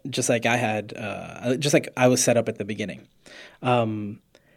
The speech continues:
but then, like, by now I'm completely there, right? I know that you, I'm on the right side of the, of the bridge.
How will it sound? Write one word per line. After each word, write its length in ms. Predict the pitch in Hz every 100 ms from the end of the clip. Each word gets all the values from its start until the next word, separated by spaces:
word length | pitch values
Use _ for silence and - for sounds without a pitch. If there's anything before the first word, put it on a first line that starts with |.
| _
but 160 | - 127
then, 340 | 175 208 190 -
like, 300 | 160 151 143
by 160 | 175
now 300 | 180 240 247
I'm 160 | 196 175
completely 720 | 170 151 - 147 123 123 117
there, 440 | 110 117 107 - - _
right? 260 | 123 135 - - -
I 200 | 131 127
know 340 | 120 123 139 139
that 200 | 131 -
you, 460 | 127 127 131 127 120
I'm 200 | 143 165
on 160 | 147
the 180 | 123 113
right 300 | 110 127 170
side 300 | - 160 160
of 180 | 156 147
the, 420 | 156 147 143 143 151
of 200 | 139 131
the 60 |
bridge. 560 | 131 147 135 135 - -